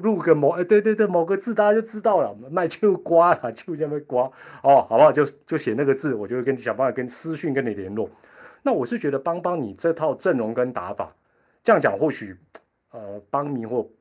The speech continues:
邦邦队不要，不要太觉得不顺耳，就是说你这么多年下来已经证明效果不好嘛，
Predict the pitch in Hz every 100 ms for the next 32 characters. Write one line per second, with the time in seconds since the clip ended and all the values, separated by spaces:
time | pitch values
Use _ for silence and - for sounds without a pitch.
0 | _ - 123 117 120 117 - 113 - 131
1 | - 139 107 - 104 113 - _ 127 -
2 | 160 101 95 127 170 160 _ _ - 113
3 | 107 254 220 147 170 160 139 110 - 131
4 | 95 87 90 - 123 107 151 156 233 139
5 | 104 92 90 _ _ _ _ _ _ _
6 | _ - - 160 - 90 - 101 87 _